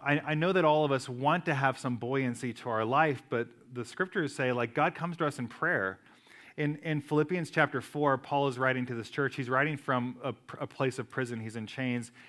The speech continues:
and yet he's writing about how we can constantly choose to be happy even in the midst of suffering, which is an incredible thing for a person in prison to say to you.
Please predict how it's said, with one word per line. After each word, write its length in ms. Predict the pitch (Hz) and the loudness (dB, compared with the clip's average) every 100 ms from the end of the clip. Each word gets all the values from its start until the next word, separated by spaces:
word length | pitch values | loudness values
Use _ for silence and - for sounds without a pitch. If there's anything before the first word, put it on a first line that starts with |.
| - | -10
and 80 | 123 | -4
yet 80 | 120 | -2
he's 160 | 113 | 0
writing 220 | 131 139 | 4 4
about 220 | 131 120 117 | 4 2 2
how 180 | 127 | 2
we 100 | 123 | 2
can 180 | 117 123 | 0 -4
constantly 520 | 117 - 139 139 139 | -6 -2 -2 0 -4
choose 320 | 123 - 127 120 | -4 -4 -4 -4
to 160 | 123 110 - - | -10 -14 -20 -10
be 140 | 120 | -8
happy 420 | 113 - 139 - | -6 0 0 0
even 320 | 113 120 117 117 | -6 -4 -4 -4
in 60 | |
the 60 | 110 | -4
midst 260 | 110 110 | -6 -8
of 100 | - | -12
suffering, 520 | - 147 143 - 101 98 | -6 0 0 -2 -10 -8
which 160 | 101 | -10
is 100 | 110 | -10
an 80 | 110 | -10
incredible 400 | 110 135 139 120 | -4 0 0 -2
thing 240 | - 117 | -6 -6
for 220 | 113 110 104 | -6 -4 -6
a 40 | |
person 380 | - 120 104 104 | -6 -8 -8 -10
in 100 | 98 | -4
prison 280 | 156 127 101 | -4 -4 -6
to 80 | |
say 180 | 95 90 | -8 -8
to 140 | 85 90 | -10 -12
you. 160 | 50 | -16